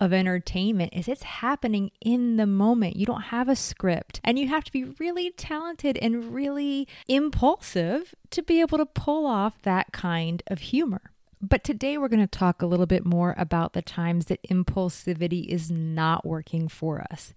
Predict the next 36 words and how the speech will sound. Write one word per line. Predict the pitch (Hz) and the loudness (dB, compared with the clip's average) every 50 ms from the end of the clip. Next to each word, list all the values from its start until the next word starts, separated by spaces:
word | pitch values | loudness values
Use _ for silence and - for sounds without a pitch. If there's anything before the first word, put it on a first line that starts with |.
| _ - | _ -4
and | 233 240 254 254 | -4 -2 0 2
what | 254 269 - | 2 2 2
we | - 285 | 2 -2
can | - 294 277 | -4 -4 -6
do | 262 285 302 339 | -6 -4 -4 -2
about | 330 - 160 135 - - | 0 0 -2 -2 -2 -8
it. | - - _ _ - | -14 -14 _ _ -6
And | - 277 | -4 -4
I | 302 | -2
wanna | 320 359 392 466 | -2 -2 -4 -6
start | - - - - 320 302 311 302 - | -8 -8 -2 2 4 4 4 4 2
out | - 180 180 175 170 170 - _ _ _ - | 2 2 4 6 4 4 2 _ _ _ -2
by | 175 165 165 170 170 175 | 0 0 2 0 0 -2
saying | - - - - 180 170 165 156 156 156 160 165 156 | -2 -6 -4 -2 -2 0 0 -2 -2 -4 -4 -2 0
that | 175 175 170 - - | 0 0 0 -2 -4
I | - 202 226 | -6 -4 -4
don't | 208 - - 285 330 427 440 - - | -4 -4 -4 -2 -2 -2 -6 -8 -10
love | 220 196 175 175 170 165 170 165 165 170 170 180 208 233 240 - | -10 -10 -8 -8 -6 -4 -2 0 2 2 2 0 -2 -4 -6 -2
the | - 247 | -2 -2
term | - - - 190 180 180 180 180 175 175 - _ - | 0 0 -2 0 0 2 2 0 0 -2 -4 _ 0
impulsivity | 196 196 190 185 - - 185 180 165 - - - 180 160 165 160 160 156 156 175 | 4 4 4 4 4 4 4 2 2 0 0 0 0 2 0 -2 -2 -4 -6 -6
when | - 160 170 170 | -6 -6 -4 -2
you're | 170 165 165 160 | -2 -2 -4 -6
talking | - - - 165 165 - - 160 165 160 160 156 160 - - - - - - - _ - | -6 -4 -2 -2 -2 -2 -4 -4 -2 -2 -2 -4 -6 -8 -12 -18 -20 -20 -20 -16 _ -2
about | 185 170 151 175 165 165 165 165 165 - - - _ - | -2 0 2 2 2 2 2 0 -2 -6 -10 -18 _ -18
how | - - - 185 180 | -8 0 4 4 4
we | 170 175 170 | 4 4 2
make | 165 165 160 160 - - | 0 0 0 -2 -4 -4
decisions, | - 165 156 - - 170 160 151 156 151 151 156 165 - - - | -6 -6 -6 -4 -4 -4 -4 -2 -4 -4 -6 -6 -8 -8 -10 -8
because | - 185 - - 190 190 | -8 -8 -4 -2 0 2
it | 214 202 - 202 | 2 0 0 0
gives | - 269 311 320 - | -2 -2 -2 0 0
this | 415 415 - - | -4 -2 -2 -4
impression | 440 440 381 - - - 240 240 233 - - 208 180 170 170 170 185 220 240 _ _ _ - | -4 -4 -4 -4 -2 0 0 -2 -2 -2 -2 -2 -2 -2 -4 -6 -6 -8 -8 _ _ _ -12
that | 190 - 208 196 190 185 - 185 | -4 0 0 2 2 0 -2 -4
the | 170 214 - | -8 -8 -8